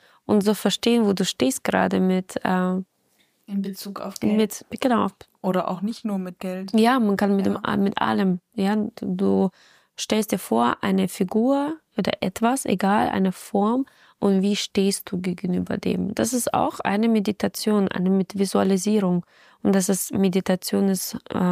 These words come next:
Speaker 1: eine Möglichkeit, auch mit dem Unterbewusstsein zu kommunizieren und zu checken, wo stehe ich gerade, was ist gerade bei mir los.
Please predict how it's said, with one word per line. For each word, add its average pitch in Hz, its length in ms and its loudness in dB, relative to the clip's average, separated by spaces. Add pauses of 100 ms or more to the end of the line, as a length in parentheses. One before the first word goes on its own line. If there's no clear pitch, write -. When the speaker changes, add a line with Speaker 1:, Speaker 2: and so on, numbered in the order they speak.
(100)
Speaker 1:
eine 180 380 2 (500)
Möglichkeit, 202 1040 2
auch - 240 -2
mit 185 220 2
dem 190 100 -2
Unterbewusstsein 190 880 0
zu - 140 -4
kommunizieren 185 960 0
und 185 160 2
zu - 140 -6 (120)
checken, 190 580 2
wo 202 100 -4
stehe 202 280 0
ich 190 140 -4
gerade, 185 400 2
was 190 180 -2
ist - 160 -4
gerade 185 300 0
bei 185 160 0
mir 185 200 2
los. 190 420 -4